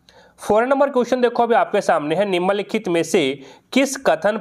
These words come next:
पर गुरुत्वाकर्षण का मान सर्वाधिक होगा? तो आपका राइट आंसर होगा, अ, अंटार्कटिका के कैंप पर, यानी डी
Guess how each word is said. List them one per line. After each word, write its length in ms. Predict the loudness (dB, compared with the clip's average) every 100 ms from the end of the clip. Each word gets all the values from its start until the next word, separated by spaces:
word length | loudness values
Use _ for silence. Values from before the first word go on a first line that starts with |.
| 0
पर 180 | 0 0
गुरुत्वाकर्षण 680 | -2 0 0 0 -2 -2
का 140 | 0 2
मान 220 | 2 0
सर्वाधिक 540 | -2 2 2 0 -4
होगा? 320 | -2 2 2 2 -2 -16 -2
तो 80 | 0
आपका 440 | 2 2 2 0
राइट 280 | 2 2 2
आंसर 240 | -2 0 2
होगा, 260 | 4 2 0 -6 -20 -4 2
अ, 60 | 4 2 -2 -10 -4
अंटार्कटिका 760 | 0 0 0 -2 -4 0 -2
के 140 | 0 -8
कैंप 360 | -4 -4 -2 -2
पर, 300 | 0 0 0
यानी 460 | 0 2 2 -2 -4 -8 _ _ _ _ _ _ _ _
डी 360 | -6 -2 0